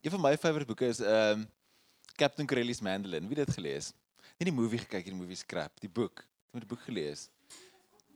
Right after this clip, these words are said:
Mooi was ook mooi, maar nie as jy die boek gelees het nie. Ja, nee dan.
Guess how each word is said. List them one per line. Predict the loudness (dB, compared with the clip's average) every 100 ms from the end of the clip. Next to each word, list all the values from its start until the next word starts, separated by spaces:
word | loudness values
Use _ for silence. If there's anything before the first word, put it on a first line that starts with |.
| _ _ _ _ _ _
Mooi | -4 -2
was | -2
ook | -2 -4 -2
mooi, | -2 0 0 -2 -6
maar | -4
nie | -2
as | -4
jy | -6
die | -8 -8
boek | -8
gelees | -8 -6 -6 -10
het | -12
nie. | -14 -16 -20 _ _ _ _ _ _ _ _ _ -20 -20 -20 -20 -20 -4
Ja, | 4 6 6 6 6 4 0 -6
nee | 0 2
dan. | 2 -2